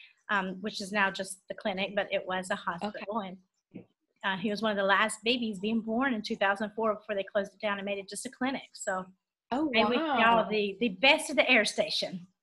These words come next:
Speaker 2: <laughs> Thank you so much. It was great chatting with you. I hope everyone finds, uh, a happy space to make a home.
Speaker 1: Yes.
Speaker 2: Best wishes on your travels.
Speaker 1: Okay, thank you. And remember that military home base brings you home one base at a time.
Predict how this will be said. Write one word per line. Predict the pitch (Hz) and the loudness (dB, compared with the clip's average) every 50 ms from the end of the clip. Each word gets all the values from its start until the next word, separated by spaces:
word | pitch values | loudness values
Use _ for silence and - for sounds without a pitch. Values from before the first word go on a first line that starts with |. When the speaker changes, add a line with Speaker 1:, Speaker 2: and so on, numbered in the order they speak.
| _ _ _ - - | _ _ _ 0 4
Speaker 2:
<laughs> | 262 294 - - - 359 359 - 320 311 254 214 | 4 4 6 8 8 8 8 8 2 0 2 6
Thank | - 247 254 254 269 - | 4 6 6 4 -2 0
you | 277 254 | 0 0
so | 247 - - 233 233 226 | 0 4 6 6 6 8
much. | 220 220 214 214 220 240 269 - | 8 8 8 8 8 6 4 4
It | 294 262 | 0 -2
was | 233 214 | -2 0
great | - 240 240 247 | 2 2 2 2
chatting | - - 254 247 247 240 | 2 2 0 0 0 -2
with | 233 240 240 | -6 -6 -4
you. | 240 233 233 | 0 2 4
I | 220 220 240 | 4 4 4
hope | 240 262 247 - - | 4 2 0 2 4
everyone | 226 262 277 269 277 254 233 208 196 202 | 6 6 4 4 0 -2 0 0 0 0
finds, | - 202 185 170 165 165 165 160 - | 0 0 0 0 0 -2 -4 -2 2
uh, | - 170 170 165 156 - - _ _ _ - - _ - | 4 6 6 6 6 4 -4 _ _ _ -20 -20 _ -10
a | 196 | -8
happy | 196 - 233 226 214 220 | -4 -2 -2 -2 -2 -6
space | 214 - - 208 190 190 202 - | -12 -10 -6 -4 -4 -4 -4 -6
to | - - | -6 -4
make | 196 185 - | -2 2 2
a | 190 | 2
home. | 180 185 170 170 170 165 165 175 180 _ _ _ _ _ _ - | 4 4 4 4 4 2 0 -2 -6 _ _ _ _ _ _ -10
Speaker 1:
Yes. | 196 208 214 208 214 208 | -2 4 4 4 4 4
Speaker 2:
Best | 214 | 2
wishes | 208 202 202 - - 214 - - | 2 2 2 2 -2 -2 0 2
on | 180 180 | 2 2
your | 180 180 | 2 -2
travels. | 180 - 190 165 165 165 175 175 190 - - _ _ _ _ _ _ - | 0 4 6 6 6 6 4 -2 -2 -6 -12 _ _ _ _ _ _ -12
Speaker 1:
Okay, | 214 - 208 185 | -10 -8 -6 -6
thank | 196 202 196 | -6 -6 -6
you. | 190 - - - - - | -8 -8 -10 -8 0 4
And | 214 233 233 240 | 6 6 8 8
remember | 247 247 254 262 277 330 349 | 8 8 8 8 8 8 6
that | 330 254 - | 6 4 4
military | 214 226 233 226 226 254 240 | 4 2 2 4 2 2 2
home | 240 285 302 311 | 4 2 2 4
base | 349 370 381 359 - | 4 2 2 2 -2
brings | - - 240 247 240 226 | -2 0 2 2 2 2
you | 226 294 | 2 4
home | 349 370 370 370 294 240 233 | 4 4 2 2 -2 -2 0
one | 240 262 269 262 233 | 2 4 4 4 4
base | 220 208 214 220 - - - - | 4 2 0 0 -6 -10 -10 -6
at | - 214 208 | -6 -4 -4
a | 208 | -4
time. | 208 - 160 147 - - | -4 -6 -10 -10 -10 -16